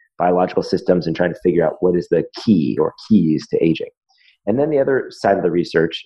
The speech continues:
um, primarily is, is the study of the past, right? So you have, um, people that have, uh, in certain areas or,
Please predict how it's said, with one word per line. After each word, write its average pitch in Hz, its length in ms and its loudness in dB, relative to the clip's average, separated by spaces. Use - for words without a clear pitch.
um, 85 260 2
primarily 82 560 0
is, 85 420 -2
is 82 200 -2
the 87 120 4
study 104 440 0
of - 80 -8
the - 80 -12
past, - 540 -2
right? 87 200 0
So 85 80 -4
you 82 80 -2
have, 90 320 0
um, 82 320 2
people 113 340 0
that 90 240 0
have, 76 180 -6
uh, 69 220 2
in 71 220 2
certain - 260 -2
areas 98 500 0
or, 67 240 -4